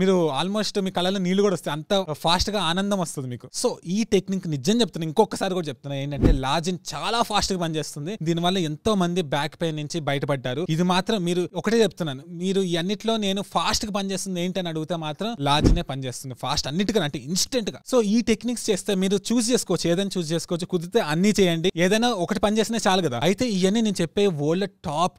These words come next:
టెక్నిక్స్, అసలు వరల్డ్ లో హై లెవెల్ టెక్నిక్స్. అయితే ఇప్పుడు ఈ గాస్కి మెథడ్ చెప్పాను, అదే only టాప్ అథ్లీట్స్ వా-, తెలిసిన టెక్నిక్. దాని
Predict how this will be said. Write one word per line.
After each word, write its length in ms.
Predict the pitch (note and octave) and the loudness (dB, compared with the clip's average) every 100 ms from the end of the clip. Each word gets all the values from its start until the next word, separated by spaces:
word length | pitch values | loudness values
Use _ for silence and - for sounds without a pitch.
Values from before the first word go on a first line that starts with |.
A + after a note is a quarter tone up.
| D#3+ | -6
టెక్నిక్స్, 320 | C#3+ B2 - C3 | -6 -8 -8 -6
అసలు 160 | C3+ B2 | -6 -2
వరల్డ్ 220 | C3+ F#3 G3 | 2 2 2
లో 60 | - | -2
హై 120 | D#3+ D#3+ E3 | 0 2 2
లెవెల్ 200 | E3 D3+ | 0 -4
టెక్నిక్స్. 300 | C3+ B2+ - A#2+ | -6 -8 -6 -6
అయితే 180 | A#2+ F3 - | -4 -4 -6
ఇప్పుడు 180 | - F#3 D#3+ F3 | -4 0 2 0
ఈ 40 | E3 E3+ | 0 2
గాస్కి 320 | E3 - - | 2 4 4
మెథడ్ 220 | D3+ D3 C3 | 4 0 -6
చెప్పాను, 300 | - C3+ C#3+ C#3 | -6 -6 -6 -6
అదే 120 | D3+ F#3+ F3 | 0 2 2
only 160 | G#3 G3+ E3 | 0 -2 -2
టాప్ 220 | F3+ F#3+ | -2 -4
అథ్లీట్స్ 340 | E3 G#3 G#3 G#3 E3 D#3+ | -2 -2 -2 -2 -4 -2
వా-, 140 | D#3+ - | -4 0
తెలిసిన 220 | F3 - F#3 D3 | -2 0 -2 -2
టెక్నిక్. 340 | C3+ A#2+ A#2 A2+ - - | -4 -8 -8 -12 -12 -6
దాని 120 | D#3+ | -6